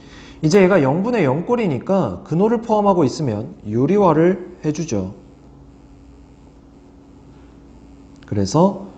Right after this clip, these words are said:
루트 이 엑스 플러스 이 플러스 루트 X 플러스 삼을 분모 분자에 똑같이 곱해줍니다.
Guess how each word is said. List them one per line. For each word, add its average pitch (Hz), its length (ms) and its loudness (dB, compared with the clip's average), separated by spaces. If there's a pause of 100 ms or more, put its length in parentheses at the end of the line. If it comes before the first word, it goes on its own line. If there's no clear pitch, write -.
(140)
루트 170 720 2 (320)
이 151 180 2
엑스 185 380 0
플러스 170 420 0
이 143 320 2 (200)
플러스 190 500 2
루트 131 880 0
X - 280 -10
플러스 117 320 -2
삼을 139 600 0 (420)
분모 202 280 6
분자에 190 360 4
똑같이 190 460 -4
곱해줍니다. 123 760 -4